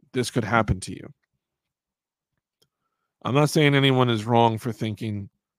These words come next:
the Bulls should have been able to defend it until they lost. Like, I think just as a public interest,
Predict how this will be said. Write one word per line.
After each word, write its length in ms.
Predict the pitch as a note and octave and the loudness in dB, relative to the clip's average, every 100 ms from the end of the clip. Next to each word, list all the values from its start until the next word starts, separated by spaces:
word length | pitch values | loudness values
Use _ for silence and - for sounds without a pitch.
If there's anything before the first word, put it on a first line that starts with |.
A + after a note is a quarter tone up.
| _ - | _ -12
the 140 | A#2 | -4
Bulls 260 | A#2 B2 B2 | 2 2 2
should 180 | A#2+ | -2
have 120 | G#2+ G#2 | -4 -4
been 100 | G#2+ | -4
able 220 | G#2 G2+ | -4 -4
to 120 | A2 | -8
defend 380 | G2 - G#2+ G#2 | -10 -6 -2 -2
it 80 | G2+ | -4
until 240 | F#2+ G#2 | -6 -8
they 120 | G2 | -10
lost. 440 | F#2+ F#2 - - G#2+ | -10 -10 -10 -12 -12
Like, 160 | G2+ _ _ _ _ _ _ _ | -14 _ _ _ _ _ _ _
I 100 | - | -12
think 200 | G2+ G#2+ | -8 -6
just 140 | G#2+ A2 | -6 -6
as 120 | G2+ | -6
a 60 | F#2+ | -2
public 400 | B2+ A2 G#2+ A2 | 0 0 -2 -4
interest, 520 | G2+ G#2+ G2+ - | -6 -4 -6 -8